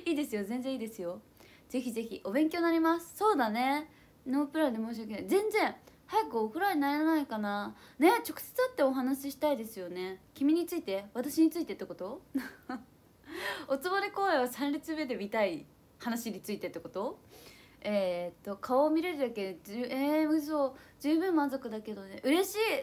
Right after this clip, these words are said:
そう言ってくださるのすごく嬉しいですね。ね、嬉しいですね。ありがとうございます。とりあえずヘケ調べました。ありがとね。見てくださった方多くて。ありがとうございます。とっとこハム太郎ね。ありがとうございます。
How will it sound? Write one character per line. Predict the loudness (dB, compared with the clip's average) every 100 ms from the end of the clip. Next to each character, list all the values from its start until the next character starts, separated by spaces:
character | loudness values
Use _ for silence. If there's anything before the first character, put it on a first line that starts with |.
| -6
そ | -8
う |
言 | -6
っ | -8
て | -8
く | -8
だ | -6
さ | -4
る | -2
の | -2
す | -4
ご | -10
く | -10 -6
嬉 | -6 -6
し | -10 -12
い |
で | -12
す | -14
ね。 | -12 -12 -14 -20 -20 -20 -12
ね、 | -4 -2 0 -2 -4
嬉 | -6 -6 -6
し | -4
い | -4
で | -6
す | -6
ね。 | -6 -4 -6 -8 -14 -14
あ |
り | -8
が | -8
と | -6 -8
う |
ご | -8
ざ | -8 -6
い |
ま | -4 -6
す。 | -8
と | -4
り | -2
あ | -2
え |
ず | -4
ヘ | -6
ケ | -6 -6 -6
調 | -6
べ | -4
ま | -6
し | -8
た。 | 2
あ | 4
り | 6
が | 4
と | 0
ね。 | 0
見 | 0 0
て | 0
く | -2
だ | -4
さ | -6
っ |
た | -6
方 | -4 0
多 | 0 0
く | -4
て。 | -4 -4 -4 -18 -20 -12 -4
あ |
り | -2
が | -2
と | -2
う |
ご | -2
ざ | -2
い |
ま | -2
す。 | -4
と | -10
っ |
と | -10
こ | -6
ハ | -4
ム |
太 | -2 -4
郎 | -2
ね。 | -4 -4 -8 -20 -20 -14
あ | -6
り | -6
が |
と | -4 -6
う |
ご | -6
ざ | -6 -6
い |
ま | -4 -4
す。 | -6